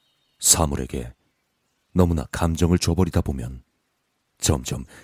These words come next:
인간은 인형이 살아있다고 착각해버리기 마련이죠. 그 이후의 말은 지금도 머릿속에서 떠나가지 않는다. 인형도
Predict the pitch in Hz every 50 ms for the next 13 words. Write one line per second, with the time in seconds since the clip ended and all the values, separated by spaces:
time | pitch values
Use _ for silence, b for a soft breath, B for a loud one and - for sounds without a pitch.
0 | B B 90 85 78 76 78 76 67 - - _ _ _ _ _ _ _ _ _
1 | _ _ - 98 92 82 76 64 - - - - - - 78 73 76 - 82 73
2 | - 64 60 _ _ _ _ _ _ _ _ _ _ _ _ _ _ _ _ -
3 | - - - - - 80 - - - - - 73 73 73 - 76 73 71 67 67
4 | 64 60 60 - - - - _ _ _ _ _ _ _ _ _ _ _ _ _
5 | _ _ _ _ _ _ _ _ _ _ _ _ _ _ _ _ _ _ _ _
6 | _ _ _ _ _ _ _ _ - - 90 67 65 82 87 73 - 90 85 82
7 | 78 73 73 71 - - - _ _ _ _ _ _ _ _ _ _ _ _ _
8 | _ - - - 76 73 69 67 67 - 65 60 - _ _ _ _ _ _ _
9 | _ _ _ _ _ _ - 85 82 78 76 76 - - - - 82 - - -
10 | - - 76 71 73 73 - - - 78 73 73 67 64 - - - - _ _
11 | _ _ _ _ _ _ _ _ _ _ _ _ _ _ _ _ _ _ _ _
12 | _ _ _ _ _ _ _ _ _ _ _ _ _ _ _ _ _ _ _ _
13 | _ _ _ _ _ _ - 98 98 95 98 101 95 87 78 76 64 - - -